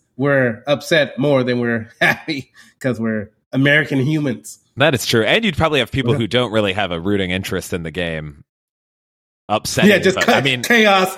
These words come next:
Speaker 1: <laughs> Vote for chaos.
Speaker 2: we, I believe we had, what, twelve thousand people vote for Harambe, the deceased
Speaker 1: Oh, man.
Speaker 2: gorilla
Speaker 1: Yeah.
Speaker 2: in the twenty sixteen election. So I don't trust. I, this time I will just single out America <laughs> in a,
Speaker 1: Yeah.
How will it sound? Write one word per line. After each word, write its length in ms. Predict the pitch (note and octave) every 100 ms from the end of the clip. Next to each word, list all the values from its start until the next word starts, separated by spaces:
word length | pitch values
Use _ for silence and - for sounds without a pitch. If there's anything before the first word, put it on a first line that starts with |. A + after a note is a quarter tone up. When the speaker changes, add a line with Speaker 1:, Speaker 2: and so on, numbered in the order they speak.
| -
Speaker 1:
<laughs> 40 |
Vote 1200 | A3+ F#3+ G3+ F#3 - B3 - B3+ A#3 A3 G#3+ G3 G#3+
for 120 | F#3+
chaos. 420 | G3 E3+ D3+ C#3 -
Speaker 2:
we, 160 | B2 A#2
I 120 | A#2+
believe 260 | C#3+ D3+
we 100 | C#3+
had, 240 | A#2+ B2+ F#2+
what, 220 | G2 F2+
twelve 320 | - A2+ G#2+
thousand 480 | - G#2+ G2+ G#2 F2+
people 340 | A2+ G2+ G#2
vote 240 | F#2+ G2+ F2+
for 160 | -
Harambe, 800 | F2+ F#2+ F#2 F#2 G#2 G2+ G#2 G#2+ G#2+ - _ _ _
the 180 | F2+ E2+
deceased 520 | - - - G#2+ G2+
Speaker 1:
Oh, 40 | A#2
man. 460 | A#2 A2+ A2+ A2+ _ -
Speaker 2:
gorilla 560 | G#2 G2 G#2 G#2+ A2
Speaker 1:
Yeah. 120 | -
Speaker 2:
in 100 | F#2+
the 140 | F#2+ F#2
twenty 280 | - A2+ G#2
sixteen 400 | A#2 - A#2+ G2+
election. 480 | G2+ G2+ - G#2+
So 220 | G2 G#2 F2
I 160 | A2
don't 200 | C3+ G2
trust. 580 | - G#2+ F2 - - - - _ _ _ _ _ -
I, 340 | F#2 F2 E2 -
this 220 | G2 E3
time 180 | - B2+
I 80 | G#2
will 200 | G#2 A2
just 180 | G2 -
single 260 | G#2 E2+
out 80 | D#2
America 460 | D#2 D#2 - - - - - -
<laughs> 280 | _ - -
in 240 | G2+ G2 -
a, 80 | E3
Speaker 1:
Yeah. 720 | A3+ B2+ - G#3+ - A3 G#3+